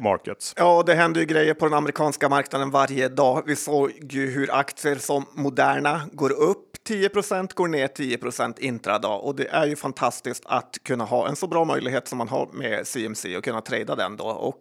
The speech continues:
Speaker 2: det gäller ju även Bitcoin, det gäller Tesla. Jag tycker man ska öppna ett konto på C M C.
Speaker 1: Ja, och just när det gäller U S A så har de ju marknadens kanske allra bästa erbjudande. Så att se till att öppna ett konto, ladda ner appen, eh, och kom igång helt enkelt.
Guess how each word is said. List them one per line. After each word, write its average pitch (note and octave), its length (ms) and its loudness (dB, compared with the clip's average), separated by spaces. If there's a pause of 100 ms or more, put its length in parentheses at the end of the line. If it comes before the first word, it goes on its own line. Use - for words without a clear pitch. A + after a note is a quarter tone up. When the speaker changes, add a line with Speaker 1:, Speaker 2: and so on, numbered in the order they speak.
Speaker 2:
det C3+ 180 0 (100)
gäller C#3+ 260 0
ju C3+ 60 2
även C#3 520 0
Bitcoin, D3+ 580 0
det C#3+ 80 -6
gäller C3+ 280 -4
Tesla. A#2+ 560 -2 (320)
Jag C#3+ 140 -2
tycker D3 240 -2
man C3+ 100 -2
ska C3 240 0
öppna B2+ 200 -6
ett B2 80 -12
konto A2 300 -10
på - 320 -12
C A2+ 180 -8
M G2+ 60 -8
C. - 140 -12 (260)
Speaker 1:
Ja, C#3 240 4
och C#3 160 4
just B2 340 -2
när A#2+ 140 0
det A2 60 2
gäller G#2 180 2
U G#2 80 2
S G2 140 -4
A G2 100 0
så C#3+ 120 2
har C#3+ 160 6
de A#2 120 2
ju A#2+ 80 0
marknadens A2 440 0
kanske G#2+ 240 -4
allra B2 340 0
bästa A2 340 -2
erbjudande. G2 520 -2
Så C3 120 -2
att - 180 -2 (500)
se - 140 0
till G#3 140 4
att G3+ 80 8
öppna G3 100 0
ett E3 80 -4
konto, E3+ 320 2
ladda D#3 200 4
ner D3 140 4
appen, C3 600 2
eh, A#2 180 -2
och - 340 -8
kom A#2+ 220 0
igång C#3+ 300 4
helt A#2+ 240 2
enkelt. F2+ 440 -4